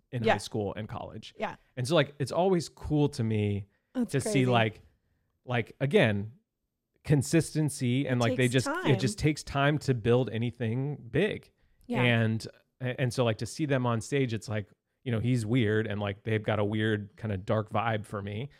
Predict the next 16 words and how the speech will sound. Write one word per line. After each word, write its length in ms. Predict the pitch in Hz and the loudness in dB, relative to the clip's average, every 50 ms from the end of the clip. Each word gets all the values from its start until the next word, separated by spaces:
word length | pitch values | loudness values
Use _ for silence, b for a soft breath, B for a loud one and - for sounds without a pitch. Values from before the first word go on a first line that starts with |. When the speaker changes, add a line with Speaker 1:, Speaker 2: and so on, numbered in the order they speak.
| b b | b b
Speaker 2:
Yeah. 200 | 208 196 170 160 143 131 131 123 117 110 | -6 -6 -4 0 2 4 6 6 6 4
Speaker 1:
Um, 160 | 107 110 110 | 2 0 0
but 140 | 123 135 131 | 2 2 2
it's 100 | 127 120 | 2 2
just 140 | 139 123 - | -2 -2 0
like, 160 | 139 120 - | 0 -2 0
I, 180 | - 113 131 131 - | -2 -2 -2 -2 -4
I 60 | 139 120 | -6 -6
saw 220 | - - 160 165 | -4 -2 0 0
you 140 | 175 160 135 127 | 2 2 2 0
open 200 | 131 123 135 127 | 0 0 0 -2
at 80 | 117 - | -2 -4
the 60 | 107 | -6
Chameleon 440 | - 113 113 120 139 135 127 120 - | -8 -4 -2 0 2 2 0 0 -2
Club. 320 | - 120 107 104 101 - _ _ _ _ - | -4 -4 -4 -4 -4 -6 _ _ _ _ -2
Like, 180 | - 135 113 | -2 -2 -2